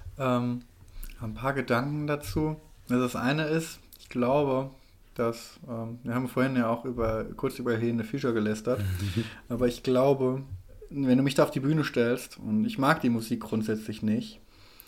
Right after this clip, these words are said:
Speaker 1: aber ich wette, jeder Gitarrist, stell dir da drauf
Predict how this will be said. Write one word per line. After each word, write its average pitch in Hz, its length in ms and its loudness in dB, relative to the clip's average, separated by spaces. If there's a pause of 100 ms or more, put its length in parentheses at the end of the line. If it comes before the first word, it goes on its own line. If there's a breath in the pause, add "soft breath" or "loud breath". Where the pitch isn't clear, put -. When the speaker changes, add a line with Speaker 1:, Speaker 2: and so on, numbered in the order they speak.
(300 soft breath)
Speaker 1:
aber 120 240 4
ich 120 180 0
wette, 127 400 4 (280)
jeder 143 380 4
Gitarrist, 127 800 -2 (480)
stell 127 280 -2
dir 131 200 4
da 123 60 -6
drauf 120 380 2